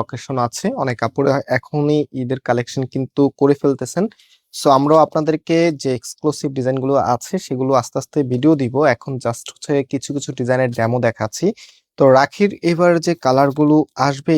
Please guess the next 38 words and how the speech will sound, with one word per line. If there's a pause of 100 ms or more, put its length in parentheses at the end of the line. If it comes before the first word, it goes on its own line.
ঈদের
মধ্যে,
মানে,
কালারগুলো
আপনি (120)
দেখা
মাত্রই
কালারের
প্রেমে
পড়ে
যেতে
হবে। (480)
So, (120)
first
of (100)
all, (120)
আমি (140)
এই
কালারটা
দিয়ে
স্টার্ট (100)
করব, (120)
then
এখানে (100)
বাকি (180)
আরো
দুটি
কালার
আছে,
সে
দুটি
কালারও
আপনাদেরকে
দেখিয়ে
দিব। (100)
এবং (220)
এই (120)
প্রোডাক্টগুলি